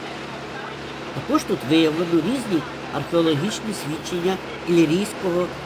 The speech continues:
римського та ранньохристиянського періодів. Місто лежить на виступі, який ділить бухту Нарісанську та Которську затоки, якраз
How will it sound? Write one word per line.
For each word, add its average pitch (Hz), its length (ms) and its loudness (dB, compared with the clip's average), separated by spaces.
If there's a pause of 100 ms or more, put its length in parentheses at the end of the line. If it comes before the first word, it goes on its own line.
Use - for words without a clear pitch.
(180)
римського 185 600 2 (400)
та 147 100 0
ранньохристиянського 160 1200 0
періодів. 117 580 0 (1160)
Місто 302 280 4
лежить 175 400 4
на 147 60 2
виступі, 190 560 0 (520)
який 226 260 -2 (100)
ділить 196 340 4
бухту 208 380 0 (500)
Нарісанську 214 840 2 (380)
та 165 140 -4
Которську 226 560 2
затоки, 143 540 0 (380)
якраз 208 320 2